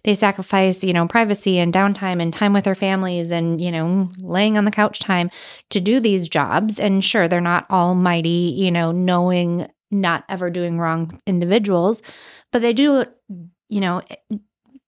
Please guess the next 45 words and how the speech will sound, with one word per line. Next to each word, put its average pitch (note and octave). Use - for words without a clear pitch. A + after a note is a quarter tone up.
they A#3
should C4
have A3
a G#3
little F#3
le-, F3+
level F3+
of F3+
respect F3+
given F#3
back D#3+
to F#3+
them. F3
You G3
can G#3+
question F#3
them, F3
you F3
can, F#3
um, F3
disagree F#3
with F3+
them, F#3
you G#3
can A#3+
criticize F#3+
them. F3
But F#3+
when G3+
we G3
move A3
from F#3
advocacy F3
to F#3
intimidation F3
and E3+
to, E3+
um, E3
you F#3
know, E3+
some F3
of E3
these E3+
scary F3
things, F3+